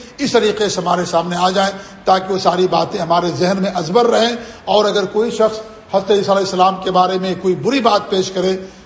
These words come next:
برا منہج یا برا عقیدہ پیش کرے، بری بات پیش کرے، تو اس کے جواب دینے کے لیے ہمارے سامنے وہ خلاصے کی شکل میں ہمارے سامنے وہ بات رہے۔ اس لیے انشاءاللہ آئندہ جو ہم درس دیں گے، اس میں اختصار کے ساتھ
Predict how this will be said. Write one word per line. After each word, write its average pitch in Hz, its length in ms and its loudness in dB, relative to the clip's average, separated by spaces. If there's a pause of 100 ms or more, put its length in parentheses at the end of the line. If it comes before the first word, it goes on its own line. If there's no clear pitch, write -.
(140)
برا 185 220 2
منہج 185 340 -2
یا 185 60 2
برا 180 300 2
عقیدہ 220 400 2
پیش 196 220 -4
کرے، 185 220 2
بری 180 220 0
بات 220 280 2
پیش 208 220 0
کرے، 233 200 4 (640)
تو 220 200 -4
اس - 180 -10
کے 208 80 0 (300)
جواب 180 420 -2
دینے 185 240 0
کے 180 140 -8
لیے 180 140 -2
ہمارے 175 260 0
سامنے 185 400 0 (400)
وہ 180 120 -2
خلاصے 226 460 2
کی 190 120 -6
شکل 196 280 -2
میں 190 80 -2
ہمارے 175 280 2
سامنے 175 240 -2
وہ 175 60 -2
بات 170 280 0
رہے۔ 185 260 4 (300)
اس 233 180 -2
لیے 202 120 2
انشاءاللہ 180 400 0 (100)
آئندہ 190 420 2 (400)
جو 170 180 0
ہم 175 200 -2
درس 196 220 2
دیں 185 220 2
گے، 185 140 2 (280)
اس 226 200 -2
میں 202 260 -2 (320)
اختصار 202 540 0
کے 220 180 -4
ساتھ 180 320 2